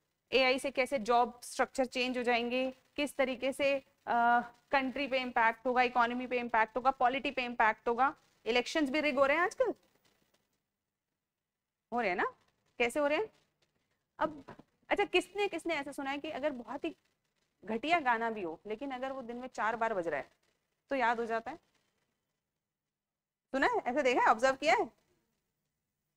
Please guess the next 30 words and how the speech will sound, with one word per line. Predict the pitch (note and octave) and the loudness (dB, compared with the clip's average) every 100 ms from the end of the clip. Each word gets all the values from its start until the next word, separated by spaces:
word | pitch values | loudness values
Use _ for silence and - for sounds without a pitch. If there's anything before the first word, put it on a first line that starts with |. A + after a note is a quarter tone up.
| _ _ _ _ _ _ _ _ | _ _ _ _ _ _ _ _
ऐसा | F3 A#3 | -2 0
होता | A3+ F#3+ | 0 2
है | - | 2
ना? | G4 A4+ - _ _ _ _ _ _ _ _ _ _ _ _ | 2 -2 -4 _ _ _ _ _ _ _ _ _ _ _ _
What | C4+ C#4 | -8 -4
is | D4+ A3 | -4 -2
this? | F3+ - - _ _ _ _ _ _ _ _ - - _ _ _ - | -4 -4 -16 _ _ _ _ _ _ _ _ -20 -20 _ _ _ -4
अब | A#3+ | -4
दिन | A3+ B3+ | -4 -6
में | C4 | -6
चार | - B3+ A#3 | -2 0 2
बार | A3+ A#3+ | 2 -2
तुम | A#3+ B3 | -2 -4
WhatsApp | G#3+ G#3+ - G#3 | -4 -4 -6 -8
खोलोगे, | - F#3+ F#3 F3 E3 E3 D#3+ E3 | -6 -4 -4 -4 -6 -6 -6 -6
Facebook | G#3 G3+ F#3+ G3+ | -6 -6 -8 -10
खोलोगे, | - F3+ F3 D#3+ F3 F#3 | -6 -4 -2 -4 -4 -4
Instagram | G3 G#3 G3 F#3+ F#3+ G3+ | -4 -4 0 0 -2 -4
खोलोगे, | F#3 F3 E3+ D3+ D#3 - | -4 -2 -4 -6 -6 -4
एक | A#3+ C4+ | -4 -6
ही | C#4 | -10
चीज | B3+ A#3 | -8 -8
दिखेगी, | G3 G3 F#3+ F#3 | -8 -6 -6 -6
तो | - A#3 - _ _ _ _ _ _ _ _ _ _ _ | 0 0 0 _ _ _ _ _ _ _ _ _ _ _
कैसी | A#3+ A#3+ D#4 | -4 -2 -2
भी | B3+ | -2
हो | A3 D#3+ _ _ _ | -2 -4 _ _ _
तुम्हें | G#3 A3 | -8 -4
क्या | A3+ | -2
लगेगा? | A3 G#3+ A3 | -2 0 0